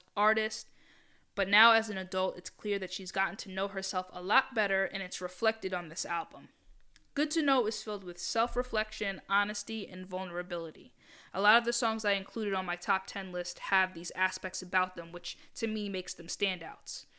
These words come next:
It's also the only album that has a deluxe version that complements the original. JoJo's vocals sound as great as ever, and the writing on this album is amazing. And that's what makes this album a standout compared to the other albums released this year.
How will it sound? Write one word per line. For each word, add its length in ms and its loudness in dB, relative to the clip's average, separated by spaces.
It's 220 -2
also 500 4
the 180 -6
only 320 0
album 360 2
that 140 -6
has 240 0
a 80 -4
deluxe 440 -4
version 380 -2
that 160 -10
complements 600 0
the 200 -8
original. 500 -8
JoJo's 380 4
vocals 400 0
sound 300 0
as 120 -2
great 220 0
as 140 -2
ever, 320 2
and 200 0
the 80 -6
writing 320 2
on 140 -4
this 220 -8
album 480 2
is 160 2
amazing. 540 -4
And 160 -2
that's 200 4
what 140 2
makes 240 0
this 180 -4
album 300 0
a 40 -6
standout 500 -2
compared 440 -4
to 100 -10
the 140 -12
other 300 0
albums 380 0
released 420 -6
this 200 -8
year. 260 -14